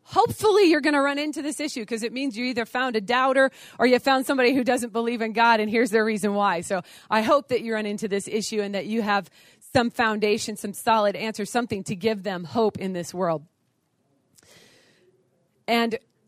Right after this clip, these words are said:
everyone that you encounter will have had an experience with the problem of evil, with pain,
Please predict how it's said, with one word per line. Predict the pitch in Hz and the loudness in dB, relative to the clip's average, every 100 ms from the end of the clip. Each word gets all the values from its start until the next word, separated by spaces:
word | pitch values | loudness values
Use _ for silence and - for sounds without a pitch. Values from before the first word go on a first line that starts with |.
| _ - | _ 0
everyone | 262 262 339 320 302 285 269 | 0 2 -2 -2 -2 -2 -4
that | - 269 | -6 -6
you | 233 | -6
encounter | 214 240 214 226 240 240 - _ _ _ _ | -6 -6 -6 -6 -8 -10 -18 _ _ _ _
will | 233 226 | -2 -2
have | 214 | -4
had | 185 226 226 | -2 -2 -2
an | 226 | -4
experience | 202 - 214 208 196 - | -10 -10 -6 -6 -6 -8
with | 170 175 | -12 -12
the | |
problem | - 190 175 165 | -8 -6 -6 -10
of | 156 | -10
evil, | 160 143 - 156 _ _ _ _ _ - | -10 -10 -16 _ _ _ _ _ _ -10
with | 185 - | -2 2
pain, | 233 226 226 233 220 | 2 2 -2 -4 -10